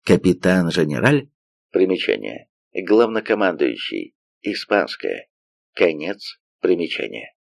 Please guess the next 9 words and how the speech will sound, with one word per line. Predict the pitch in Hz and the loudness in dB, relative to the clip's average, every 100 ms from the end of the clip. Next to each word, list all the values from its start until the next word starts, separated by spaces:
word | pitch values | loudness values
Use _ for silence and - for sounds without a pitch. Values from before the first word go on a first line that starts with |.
| _ _ _ _ | _ _ _ _
всех | - 104 98 85 | 6 8 10 10
добрых | 95 90 90 | 8 8 6
христиан, | - 82 - 135 156 127 - | 4 0 2 0 2 -2 0
и | - 151 | 2 4
другое | 123 87 107 147 113 - | 4 4 4 4 2 -2
на | - 92 80 | 2 4 4
равнине | 69 58 95 139 127 90 | 4 2 0 0 2 4
Вавилонской, | 69 73 123 147 - 120 | 4 4 2 0 -2 -2
где | 80 87 147 117 | 0 2 4 2